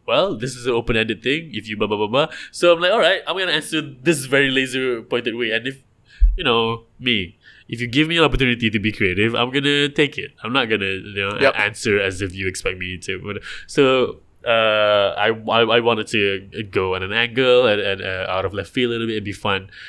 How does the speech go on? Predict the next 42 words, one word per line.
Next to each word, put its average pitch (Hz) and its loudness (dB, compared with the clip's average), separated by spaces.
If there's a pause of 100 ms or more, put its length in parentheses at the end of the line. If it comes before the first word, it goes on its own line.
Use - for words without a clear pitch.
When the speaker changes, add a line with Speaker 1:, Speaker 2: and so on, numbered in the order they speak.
(140)
Speaker 1:
and 98 -6
creative 95 -4
because 98 -6
that's 95 -4
my 113 0
default. 104 2
I - 4
don't 117 4
even 113 0
think 123 0
about 95 0
doing 95 -2
it. 101 -6
Just - -14
my 98 -2
default 95 -6
way 98 -4
of 92 -4
answering 92 -8 (180)
open-ended 101 -4
questions. 101 -4 (560)
And 131 0
they're 156 6
like, 151 4 (260)
"Oh, 160 4
uh, 165 4 (120)
actually, 208 0
no, 220 4
not 196 2
like 175 0
that, 139 2
but 160 6
like 165 0
this." 170 6
I'm 151 0
like, 135 -8
"Okay." 196 -2
<laughs> - -6
So, 247 6
uh, 247 6 (400)
<laughs> - 4
what? 254 8